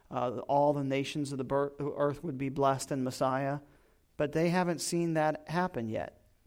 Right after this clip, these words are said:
Well, why? Well, why, God? And, and, and, and you could put ourselves in the same place, 'cause the church today is kind of in the same, you know, it's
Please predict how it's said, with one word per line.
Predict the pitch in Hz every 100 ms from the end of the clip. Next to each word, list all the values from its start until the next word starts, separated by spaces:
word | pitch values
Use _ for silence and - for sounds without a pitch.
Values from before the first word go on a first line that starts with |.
| _ -
Well, | 165
why? | 160 190 208 - - _ _ _ _ _ _
Well, | 165 156
why, | 175 202 240
God? | 135 110 180 202 - _ _ 202
And, | 190 -
and, | 214 214
and, | 214 214 - 226
and | 214
you | 277
could | 302
put | 240
ourselves | 220 196 226 240 208
in |
the | 214
same | 214 190
place, | 208 240 226
'cause | 196
the | 156 170
church | - 254 254 -
today | 202 202 262 220
is | 175
kind | 180 190
of | 185
in |
the | 170
same, | 196 196
you | 165
know, | 160 214
it's | 208